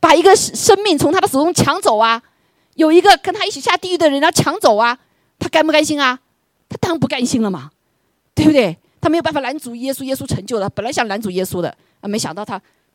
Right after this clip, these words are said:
成就了耶稣。<laughs> 让耶稣来就是什么？败出仇敌的作为，啊，使我们有可以救，有救恩，是不是？啊，可以，呃，他因着在身上所受鞭伤，我们可以得医治。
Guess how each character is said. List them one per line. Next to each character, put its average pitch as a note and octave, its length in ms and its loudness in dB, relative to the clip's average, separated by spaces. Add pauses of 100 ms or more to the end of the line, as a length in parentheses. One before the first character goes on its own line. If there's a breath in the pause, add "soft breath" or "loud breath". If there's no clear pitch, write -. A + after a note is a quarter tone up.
(140)
成 - 240 -8
就 D4+ 140 -16
了 G#3+ 80 -16
耶 D3 120 -18
稣。 - 200 -20 (720)
<laughs> G#3+ 160 -4
让 C#4 120 -2
耶 E4+ 200 -8
稣 F4 120 -10
来 - 80 -2
就 E4 160 -6
是 F4 120 -10
什 D4 80 -8
么？ C4 120 -4 (360 soft breath)
败 E4 120 -6
出 D#4 140 -4
仇 C4 140 0
敌 C4 60 -2
的 C4+ 60 -4
作 A#3 200 0
为， D3 180 -10 (540)
啊， F3+ 280 -12
使 - 200 -8
我 G#3+ 40 -4
们 G3+ 200 -8
有 F3 100 -6
可 F#3+ 140 -10
以 F3+ 120 -10
救， - 260 -10
有 D#3 160 -12
救 - 240 -10
恩， E3+ 220 -8 (300)
是 - 120 -16
不 A#3 40 -10
是？ A3 120 -6 (420)
啊， D#3+ 160 -18
可 - 160 -8
以， B3+ 180 -8 (300 soft breath)
呃， - 60 -20 (300)
他 - 240 -10 (120)
因 C#4 180 0
着 C4 80 -4
在 G#3+ 100 -4
身 G#3 140 -6
上 G3 80 -4
所 G3 100 -4
受 F#3+ 80 -2
鞭 A3+ 240 -4
伤， A#3 200 -4
我 G#3+ 80 -6
们 B3 80 -12
可 - 40 -6
以 D#4 40 -8
得 C#4 160 -12
医 D#4+ 180 -6
治。 C4 300 -10